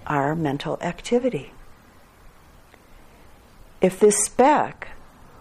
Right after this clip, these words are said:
this little speck, is practiced repeatedly over and over and over again in the mind, or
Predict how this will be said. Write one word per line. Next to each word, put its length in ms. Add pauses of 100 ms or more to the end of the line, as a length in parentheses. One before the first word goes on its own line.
(160)
this 260
little 180
speck, 500
is 180
practiced 680
repeatedly 680
over 320
and 80
over 220
and 100
over 240
again 400 (3000)
in 140
the 60
mind, 440
or 240